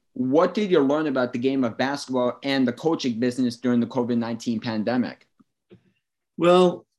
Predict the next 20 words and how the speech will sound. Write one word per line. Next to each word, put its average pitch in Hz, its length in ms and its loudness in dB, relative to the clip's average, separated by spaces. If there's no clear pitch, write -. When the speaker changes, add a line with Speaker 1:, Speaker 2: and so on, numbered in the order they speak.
Speaker 2:
um, 135 500 -2
Lee, 170 160 6
you 165 180 6
know, 160 300 0
I, 151 220 -2
I'm 156 160 -2
not 185 180 4
in 151 140 2
the 127 100 0
trenches, - 720 -6
so - 280 -8
I 185 180 0
cannot 151 540 -2
really 127 380 0
answer 120 320 -2
that 113 240 -4
question 113 600 -6
the 101 80 -6
right 101 220 -6
way. - 220 -16